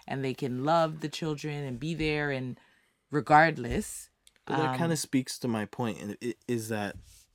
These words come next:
Speaker 2: I have a hard time. So, one of my boys lists to me, you know, this woman he met,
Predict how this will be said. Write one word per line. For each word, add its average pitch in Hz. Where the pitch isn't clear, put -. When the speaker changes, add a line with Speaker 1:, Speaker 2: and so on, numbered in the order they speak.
Speaker 2:
I 117
have 117
a 107
hard 117
time. 101
So, -
one 117
of 123
my 127
boys 107
lists 110
to 110
me, 95
you 104
know, 90
this -
woman 110
he 101
met, 90